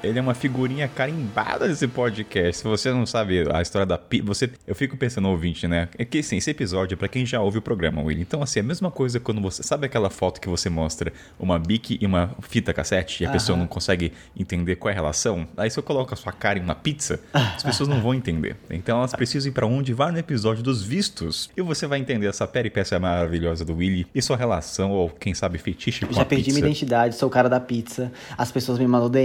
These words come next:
Speaker 2: M no Instagram. Eu vim por causa da pizza, eu queria saber qual era a sua, qual é a sua cara,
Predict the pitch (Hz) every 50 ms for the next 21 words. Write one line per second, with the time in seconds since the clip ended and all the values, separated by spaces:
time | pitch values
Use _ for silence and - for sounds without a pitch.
0 | 127 123 123 123 123 123 123 - 120 120 107 117 117 120 123 131 143 131 107 127
1 | 135 127 - 135 127 117 127 127 127 - 131 127 123 - 120 - 127 123 123 -
2 | - 120 123 120 120 - 127 123 120 120 - - 139 - - - - - 127 123
3 | - - 135 - - 131 123 123 120 123 123 123 139